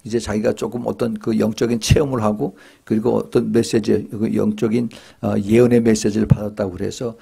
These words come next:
"나는 그리스도라, 그리스도라라고" 이렇게 얘기하고 다니는 사람들이 있습니다. 특별히 여자들 중에 그런 사람 많이 있어요. 예. 어,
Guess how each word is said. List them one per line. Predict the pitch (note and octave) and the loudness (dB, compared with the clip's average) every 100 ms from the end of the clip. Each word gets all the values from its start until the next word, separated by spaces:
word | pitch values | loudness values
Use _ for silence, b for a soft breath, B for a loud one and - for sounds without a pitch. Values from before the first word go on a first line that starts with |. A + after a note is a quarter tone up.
| b b | b b
"나는 | - F#2+ A2+ G#3+ | -10 -6 -6 -6
그리스도라, | - A2+ - - - - _ _ _ _ - | -8 -8 -6 -8 -8 -14 _ _ _ _ -10
그리스도라라고" | A#2+ G#2 A2+ G#2 F2+ F2+ F2 D3 - b - | -8 -4 -4 -6 -6 -8 -6 -8 -10 b -14
이렇게 | G#2+ A2 G#2 | -4 -2 0
얘기하고 | G#2 G#2+ G#2 | 0 -2 -2
다니는 | G2+ G2 G2+ | -4 -10 -10
사람들이 | F#2+ G2 F#2+ G#2+ | -10 -10 -8 -8
있습니다. | G#2+ - F#2 | -10 -14 -20
특별히 | - - - D3 C#3 A2+ | -16 -16 -6 -4 -4 -4
여자들 | G2+ G2+ G2+ A2+ | -6 -6 -4 -2
중에 | A2 G#2+ | -2 -4
그런 | G#2+ | -6
사람 | G2 G2+ G2 | -8 -12 -12
많이 | - A2 | -12 -10
있어요. | G#2 - - _ _ _ _ _ F#2 | -12 -14 -20 _ _ _ _ _ -20
예. | D#2+ b b b b b - | -20 b b b b b -14
어, | G2 F#2+ | -10 -10